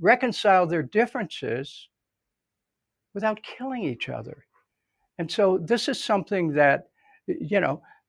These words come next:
my voice in Congress will raise these issues in a way that is not polarizing,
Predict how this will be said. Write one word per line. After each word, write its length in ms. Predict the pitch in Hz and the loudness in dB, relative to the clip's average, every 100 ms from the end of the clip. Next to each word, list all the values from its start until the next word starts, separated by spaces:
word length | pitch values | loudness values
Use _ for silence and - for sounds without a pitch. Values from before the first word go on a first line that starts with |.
| - _ - 214 | -20 _ -14 -6
my 240 | 151 202 | 4 4
voice 400 | 226 226 196 - | 8 6 6 0
in 140 | - 151 | -8 -8
Congress 640 | - 220 220 139 143 - _ _ _ | 2 2 2 0 -4 -6 _ _ _
will 200 | 190 202 | 8 8
raise 480 | 170 196 269 294 - | 8 6 6 6 2
these 260 | 156 120 120 | 0 0 0
issues 520 | 110 - 175 180 - _ - _ - | -2 -2 -6 -6 -10 _ -20 _ 4
in 100 | 233 | 6
a 60 | |
way 260 | 226 254 247 | 8 6 6
that 220 | 208 233 | 6 4
is 160 | 226 220 | 4 2
not 340 | 240 302 302 | 4 4 2
polarizing, 1000 | - 165 143 127 127 127 147 - 240 233 | 4 6 6 4 6 6 4 -2 -4 -6